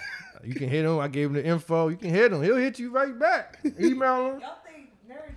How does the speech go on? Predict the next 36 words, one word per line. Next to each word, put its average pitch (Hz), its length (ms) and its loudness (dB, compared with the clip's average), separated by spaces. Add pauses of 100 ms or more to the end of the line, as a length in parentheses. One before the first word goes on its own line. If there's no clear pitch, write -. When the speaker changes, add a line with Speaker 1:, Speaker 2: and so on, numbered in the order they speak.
Speaker 2:
D 302 160 -6
J 285 220 -14
and 269 100 -18
this 277 120 -20
good 254 280 -14
on 254 180 -14
plums? 262 540 -18
Speaker 1:
Come 202 140 -18
on. - 240 -8
Yeah, 415 240 0
you 294 120 0
think 311 180 2
I'm 269 180 4
doing 320 260 4
all 330 200 10
that? 359 500 6 (260)
All 302 220 2
that 302 180 2
shit? 330 400 -6 (240)
That's, 247 320 -4 (580)
come 339 140 -10
on. 151 220 2
I 233 220 0
ain't 170 140 -4
that. 240 400 4
I 233 240 -2
ain't 139 240 -6
all 139 260 0
that. 220 420 2 (1600)
Shout 254 240 2
out - 20 6
to 202 100 4
D 208 220 -2
J 190 180 2
No 180 240 -2
Answer 202 640 -4